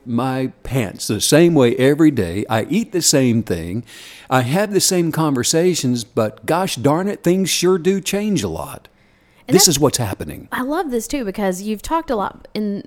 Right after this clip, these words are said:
Speaker 2: in previous podcasts about sweatless victory. And this is sort of the ultimate description of that, this idea that, look, if you're, uh, kinetically believing and you're doing, you know, w-, the steps that we talk about on the podcast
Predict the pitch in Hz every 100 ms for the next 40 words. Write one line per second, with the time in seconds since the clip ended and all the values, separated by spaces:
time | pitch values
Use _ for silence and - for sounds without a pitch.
0 | 50 - 202 190 262 240 220 - 226 -
1 | 165 160 175 170 170 - - 254 - 185
2 | - 180 - 143 76 185 - - 208 226
3 | 254 285 285 262 208 220 214 - 233 240
4 | 240 226 233 - - 220 156 156 143 185
5 | 226 214 190 233 220 190 - 262 - -
6 | 170 190 254 285 - 58 - 120 - 202
7 | 226 294 285 262 226 233 254 240 240 185
8 | 202 233 247 247 175 220 233 220 202 -
9 | 69 185 156 165 - _ - 185 - -
10 | 170 - - - 190 - _ _ - 185
11 | - - 220 208 190 185 208 196 175